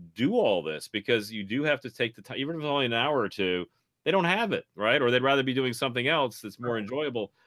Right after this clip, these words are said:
Speaker 1: One of the things that I know comes up, um, because, uh, you know, people like myself, of course, worry about,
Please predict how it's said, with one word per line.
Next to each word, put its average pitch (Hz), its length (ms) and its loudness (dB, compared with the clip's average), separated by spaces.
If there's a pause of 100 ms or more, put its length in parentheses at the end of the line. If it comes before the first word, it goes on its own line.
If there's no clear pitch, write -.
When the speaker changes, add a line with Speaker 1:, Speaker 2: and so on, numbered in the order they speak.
(180)
Speaker 1:
One 185 220 2
of 254 80 2
the 247 60 4
things 208 120 4
that 165 160 -2
I 143 80 2
know 156 160 4
comes 156 420 -2
up, 117 320 4 (560)
um, 107 580 0
because, 110 460 -2
uh, 101 220 2 (840)
you 113 80 -4
know, 113 100 0
people 139 240 0
like 131 160 2
myself, 123 440 0
of 117 100 -8
course, 113 240 0
worry 117 240 2
about, 110 320 2